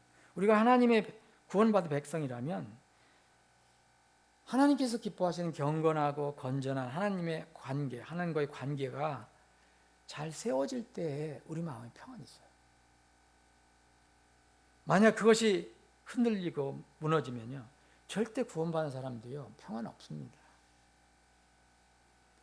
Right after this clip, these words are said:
행복감을 누릴 수가 없어요. 세상에서 얻는 거는 순간적으로 지나가 버리고 말아요.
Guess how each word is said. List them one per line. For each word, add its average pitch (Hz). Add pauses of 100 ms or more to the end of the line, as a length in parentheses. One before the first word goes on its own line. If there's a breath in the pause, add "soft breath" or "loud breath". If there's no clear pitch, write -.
(560)
행복감을 220
누릴 131
수가 -
없어요. - (1080)
세상에서 175
얻는 139
거는 131 (140)
순간적으로 160
지나가 143
버리고 123
말아요. -